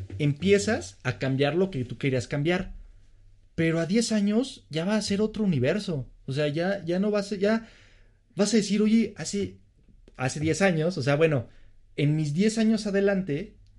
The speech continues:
justo cuando yo regresé, estaba viviendo otra cosa totalmente diferente. ¿Qué pasó?". O sea, ahora ya no sé cuál es mi futuro porque ya estoy viviendo otra cosa. Está muy loco, la verdad es que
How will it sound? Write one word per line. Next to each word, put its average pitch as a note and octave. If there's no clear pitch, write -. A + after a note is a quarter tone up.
justo F#3+
cuando C#3
yo C3+
regresé, E3
estaba D#3
viviendo D3+
otra D#3+
cosa D#3
totalmente D#3
diferente. D#3
¿Qué -
pasó?". D3
O A#3
sea, C#3+
ahora D#3
ya D3
no F#3
sé F3
cuál F#3
es F3+
mi E3
futuro E3
porque B2+
ya C3
estoy C#3+
viviendo D3+
otra F#3
cosa. F3
Está A3
muy D#4
loco, G3+
la C#3
verdad F3
es A#3
que A#3